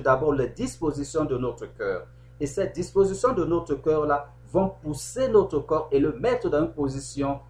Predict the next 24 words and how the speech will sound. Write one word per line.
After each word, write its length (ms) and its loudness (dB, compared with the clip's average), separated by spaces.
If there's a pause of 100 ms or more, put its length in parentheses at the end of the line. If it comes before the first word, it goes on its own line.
(120)
qui 80 -2
est 100 6
voulue 340 -6
par 360 2
Dieu. 420 -4 (880)
Que 100 4
quelqu'un 540 0 (140)
prie 300 0 (260)
les 260 -2
yeux 160 0
fermés 520 0
ou 60 -10
que 140 0
l'autre 300 0
prie 260 -2
les 220 -2
yeux 80 4
ouverts, 340 0
c'est 280 -6
pas 100 0
ça 260 4
le 140 0
plus 280 -6
important. 680 -2